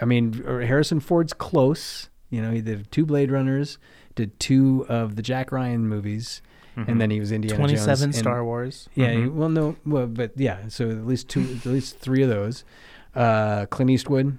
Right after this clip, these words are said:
Speaker 1: Clint Eastwood technically has done it, I think, or he's come close 'cause he's got the
Speaker 2: Dirty Harry.
Speaker 1: Dirty Harry,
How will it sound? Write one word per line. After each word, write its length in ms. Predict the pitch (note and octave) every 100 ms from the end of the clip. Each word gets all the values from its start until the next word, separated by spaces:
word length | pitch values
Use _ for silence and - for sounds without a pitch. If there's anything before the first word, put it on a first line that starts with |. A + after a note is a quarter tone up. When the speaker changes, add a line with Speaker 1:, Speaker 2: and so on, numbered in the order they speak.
| -
Speaker 1:
Clint 200 | D#3 E3
Eastwood 340 | E3 D#3+ B2+
technically 580 | - - D#3+ F3 D#3+ F3
has 140 | E3
done 180 | D3+ D#3+
it, 100 | E3
I 120 | D#3
think, 320 | D3+ E3+ E3+ C3+
or 80 | B2
he's 140 | A2
come 200 | - B2
close 360 | - B2+ B2 -
'cause 120 | A#2
he's 120 | G#2+
got 280 | G#2+ A2 G#2
the 340 | A2 G#2 G2+ A#2
Speaker 2:
Dirty 240 | - G#2 G2+
Harry. 380 | G2+ G2+ G#2 - -
Speaker 1:
Dirty 200 | B2+ C3
Harry, 380 | B2+ B2 A#2+